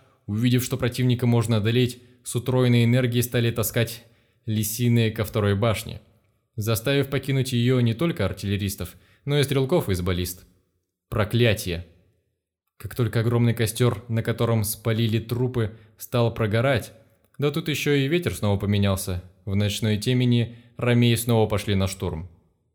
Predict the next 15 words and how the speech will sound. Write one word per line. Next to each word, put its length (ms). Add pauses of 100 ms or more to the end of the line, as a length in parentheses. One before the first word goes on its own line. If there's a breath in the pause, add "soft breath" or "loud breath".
(380)
Этот 340
приступ 440
был 280
для 140
них 220
привычен. 520 (420 soft breath)
Никакого 460
грома 360
с 100
пламенем, 580 (400 soft breath)
если 320
не 100
считать 360
того 720
огня, 560